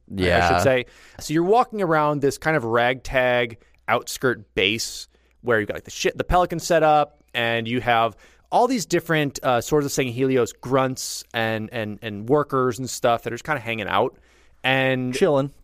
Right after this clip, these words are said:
Speaker 1: Chilling. And, you know, you're tasked to kind of explore it and, and talk to some people. It's almost the same, different aspects to it, but the, almost the same idea that we did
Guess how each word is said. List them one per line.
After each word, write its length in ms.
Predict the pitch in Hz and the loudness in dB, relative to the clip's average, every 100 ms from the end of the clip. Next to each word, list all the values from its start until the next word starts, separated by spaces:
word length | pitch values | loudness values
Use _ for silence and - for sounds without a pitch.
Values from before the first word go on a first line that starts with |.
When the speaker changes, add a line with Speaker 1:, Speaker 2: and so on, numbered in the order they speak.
| _ _ _ - - _ | _ _ _ -20 -20 _
Speaker 1:
Chilling. 380 | - 220 156 143 - - _ | 0 2 2 -2 -6 -18 _
And, 100 | 156 | -4
you 60 | 180 | 0
know, 60 | 185 | 0
you're 140 | 208 | 0
tasked 340 | 175 160 151 | 2 0 0
to 60 | 156 | -2
kind 160 | 143 120 | 0 -2
of 80 | |
explore 440 | 110 - 190 180 175 | -2 -4 0 2 4
it 200 | 165 160 | 4 2
and, 200 | 139 123 | 0 -2
and 160 | 123 117 | -4 -2
talk 200 | 135 135 | -2 -2
to 60 | 135 | -2
some 160 | 139 | -6
people. 600 | - 131 - 127 120 120 | -4 -8 0 0 2 0
It's 300 | 151 160 160 151 | 0 -2 -6 -4
almost 340 | 185 208 - | -2 0 0
the 60 | 160 | -2
same, 840 | - - - 127 131 139 147 151 - _ _ _ _ | -6 -8 -4 -2 -2 -4 -6 -8 -14 _ _ _ _
different 300 | 294 277 269 | 0 2 0
aspects 380 | 160 165 208 190 | 0 0 0 -2
to 100 | - 185 | 0 -2
it, 60 | |
but 80 | 143 | 0
the, 60 | 156 | -2
almost 200 | 151 143 | 0 -2
the 60 | |
same 300 | 120 143 135 | -2 -2 0
idea 420 | 127 104 113 120 117 | 0 -2 -2 0 0
that 140 | 113 | -2
we 140 | 123 98 - | -6 -12 -2
did 400 | 117 113 120 | 0 2 2